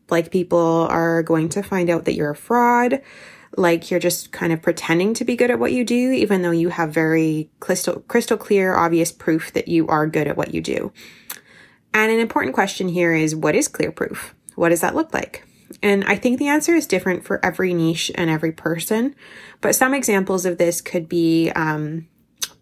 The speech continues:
really good reviews from paid customers, really good feedback from people consuming your content, uh, having attracted an engaged audience, seeing lots of sales of your products, or any sales if you're first starting out.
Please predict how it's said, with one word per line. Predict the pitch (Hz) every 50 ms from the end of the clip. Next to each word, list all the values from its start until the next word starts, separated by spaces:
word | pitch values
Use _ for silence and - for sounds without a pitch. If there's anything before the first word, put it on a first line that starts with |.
| _ _ -
really | 202 196 208 226 233
good | 208 220 -
reviews | 196 185 175 165 165 170 165 151 147 147 165 -
from | - 165 160 160
paid | - - 170 160 160
customers, | - - 151 - - - - 80 - - - - -
really | - 185 190 202 202 202 202 180
good | 170 185 185 175 180
feedback | - - 190 180 - 165 160 - -
from | - - 190 190
people | - - 208 - 190
consuming | 190 - 180 180 - - - 175 175 170 165 160
your | 160 165
content, | 165 - - 160 151 156 - 165 156 - - - _ - - - - - - _ -
uh, | 185 170 170 165 165 160 156 156 151 156 156 - - - _ _ _ _ _
having | - 190 185 190 202 196 180
attracted | 180 - - 190 180 180 - - 196 170
an | 170 165
engaged | 165 160 156 160 165 170 170 165 - -
audience, | 160 160 156 156 147 - - - - - - - - -
seeing | - - - 202 196 196 190
lots | 185 180 185 185 -
of | 196
sales | - - - 190 180 180 175 175 175 165 165
of | 165 156
your | 160 160
products, | 156 - - 170 160 156 - - - - - - - - - - - - - _
or | - 175 175 175 -
any | 196 214 220 208
sales | 196 - - - - - - - -
if | 160 -
you're | 165
first | 165 - 160 156 -
starting | - 160 156 151 151 147 147
out. | - - - -